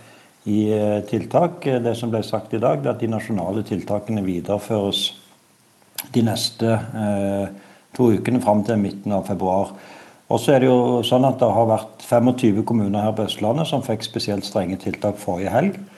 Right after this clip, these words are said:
Og fra onsdag i neste uke så snevres dette inn til å være færre kommuner.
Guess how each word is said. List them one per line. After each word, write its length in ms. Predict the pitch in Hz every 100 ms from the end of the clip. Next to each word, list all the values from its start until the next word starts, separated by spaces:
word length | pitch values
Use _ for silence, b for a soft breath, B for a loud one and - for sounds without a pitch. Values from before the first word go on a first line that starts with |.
| B B B B
Og 160 | 113 107
fra 160 | 117 120
onsdag 480 | 113 120 - 113 110
i 80 |
neste 380 | 104 95 - 117
uke 240 | - 139 175 123
så 540 | - 107 110 113 104 92 -
snevres 480 | - 110 98 107 117
dette 240 | 104 110
inn 160 | 110 123
til 160 | 113
å 240 | 98 98 95 - 120
være 200 | 104 -
færre 260 | 101 92 107
kommuner. 560 | 117 120 123 190 190